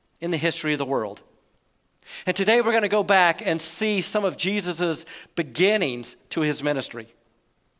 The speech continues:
He had such a small band of disciples. He, he's beginning his ministry. It's just a few months old when we read this. This is from John chapter three, verse twenty-two.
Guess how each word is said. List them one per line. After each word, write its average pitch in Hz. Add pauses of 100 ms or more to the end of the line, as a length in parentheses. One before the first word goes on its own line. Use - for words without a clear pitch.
(420)
He 165
had 170
such -
a 147
small 175 (380)
band 175
of 147
disciples. 175
He, 156
he's 151
beginning 175
his 175
ministry. 175
It's 143
just 190
a 143
few 202
months 196
old 139 (720)
when 147
we 160
read 156 (380)
this. 127
This 131
is 160
from 165
John 151
chapter 156
three, 143
verse 135
twenty-two. 135